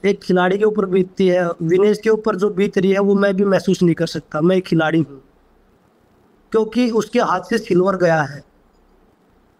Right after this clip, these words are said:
अगर ये मान के चले कि भाई वो final नहीं खेल पाती, लेकिन सिल्वर तो उसके पास था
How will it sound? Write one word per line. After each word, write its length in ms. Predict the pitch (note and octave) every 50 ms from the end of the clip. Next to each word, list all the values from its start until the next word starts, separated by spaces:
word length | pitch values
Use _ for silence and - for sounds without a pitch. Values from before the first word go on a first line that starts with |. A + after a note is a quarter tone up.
| _ _ _ _ _ _ _ _ -
अगर 460 | - F#3+ F#3+ A#3+ B3 A#3 - - A3
ये 160 | F#3+ F3 A3+
मान 220 | B3 A3+ A3 G#3+ G#3+
के 140 | G#3 A3+ A3
चले 240 | - A3 A3 A#3
कि 80 | A3+ A3+
भाई 120 | G#3+ A3+
वो 180 | A3+ A#3 A3+ G#3+
final 300 | G#3+ G3+ F#3+ G3+ G#3+ G#3+ G3+
नहीं 120 | F#3+ F#3+
खेल 180 | F#3 G#3+ A3 G#3+
पाती, 280 | G#3+ G3+ F#3+ - B3
लेकिन 260 | A#3 A3 G#3+ A3 A#3 G#3+
सिल्वर 360 | G#3+ - F#3+ F3 F#3 G3 F#3+
तो 100 | F#3+ G#3
उसके 200 | F#3+ - - G#3
पास 320 | - - F3+ F3 D#3+ - -
था 280 | - F3 D#3+ D3+ D3+